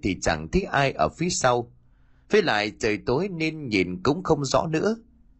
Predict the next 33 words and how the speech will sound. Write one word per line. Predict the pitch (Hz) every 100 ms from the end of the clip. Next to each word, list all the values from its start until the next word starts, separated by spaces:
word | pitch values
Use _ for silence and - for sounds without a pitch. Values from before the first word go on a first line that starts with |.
| _ _ _ -
Đến | 127 156 -
khi | 120 107
đi | 92 104 98 95
đến | 117 196 147
gần | 101 92 90
khu | 160
nhà | 120 90 87
mới | 85 90 123 208 233 - - -
thì | 113 110 104
trăng | 165 123
đột | 101 92
nhiên | 143 151 143
sáng | 147 160 202
lại. | 90 76 - - _ _ _
Chú | - 165
Tín | 160 196
nhân | 180 170 160
cơ | 170
hội | 143 92 78
đó | 90 107 156 190
mà | 95 90
nhìn | 90 90 87
ra | 147
phía | 139 185
sau | - 143 123
thật | 165 -
nhanh. | 123 123 123 120 - - - - _ _ _ -
Vừa | 113 120
quay | 120 - 170
ra | 165 165 165 -
thì | 104 92
thấy | 104 165
một | 156